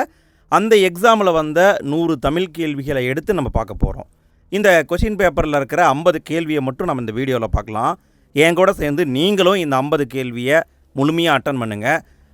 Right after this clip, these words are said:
ஐம்பது கேள்வி முடிவுல எத்தனை கேள்விக்கு சரியான ஆன்சர் போட்டீங்க அப்படிங்கிறத மறக்காம கமெண்ட்ல போட்டு விடுங்க. சரி, வாங்க ஒவ்வொரு கேள்வியா பார்க்கலாம்.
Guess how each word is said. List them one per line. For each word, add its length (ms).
ஐம்பது 360
கேள்வி 320
முடிவுல 560
எத்தனை 460
கேள்விக்கு 560
சரியான 580
ஆன்சர் 280
போட்டீங்க 420
அப்படிங்கிறத 500
மறக்காம 480
கமெண்ட்ல 260
போட்டு 240
விடுங்க. 220
சரி, 100
வாங்க 300
ஒவ்வொரு 300
கேள்வியா 260
பார்க்கலாம். 500